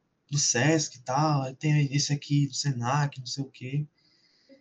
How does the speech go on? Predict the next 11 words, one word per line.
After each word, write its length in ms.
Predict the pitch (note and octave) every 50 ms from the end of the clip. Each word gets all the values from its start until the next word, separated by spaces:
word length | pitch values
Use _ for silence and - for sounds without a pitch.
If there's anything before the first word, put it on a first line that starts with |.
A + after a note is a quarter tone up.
| - _ _
Né? 160 | - C#3+ D3+ E3
E 40 | D3+
como 200 | - D#3+ E3+ E3+
já 160 | D3+ F3 E3+
tava 240 | E3 D#3+ D#3 D3+ D#3+
ali 180 | D#3+ D3+ D3+
nas 180 | D3+ D#3 D#3 C#3+
redondezas 640 | C#3+ D3+ D3+ D3+ D#3 D#3 D3 C3+ C#3+ D3+ D#3 D#3+ D3+
também, 340 | - D#3 C#3+ C3+ C3+ D3 D#3+
até 220 | D#3 D3+ - D3
fisicamente 800 | D3+ - E3+ D#3 D3+ D3+ - D#3+ D3+ D3 D3 C#3+ C#3+ - D3+ C#3+